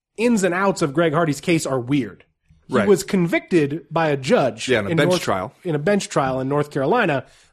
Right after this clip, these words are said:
Speaker 1: but then appealed, and upon appeal had his charges dropped and expunged from his record because the woman that he allegedly beat up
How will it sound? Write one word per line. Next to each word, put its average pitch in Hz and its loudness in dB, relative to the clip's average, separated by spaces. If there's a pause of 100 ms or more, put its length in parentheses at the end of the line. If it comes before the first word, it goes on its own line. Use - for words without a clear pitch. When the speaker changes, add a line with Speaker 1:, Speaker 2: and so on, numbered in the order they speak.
Speaker 1:
but 151 -2
then 165 2
appealed, 147 2 (640)
and 151 0
upon 214 -2
appeal 202 2
had 175 0
his 160 2
charges 170 0
dropped 160 2
and 156 -2
expunged 160 -2
from 143 -2
his 131 -4
record 190 0
because 190 0 (320)
the 165 0
woman 170 4
that 160 2
he 170 2
allegedly 156 2
beat 147 2
up 220 0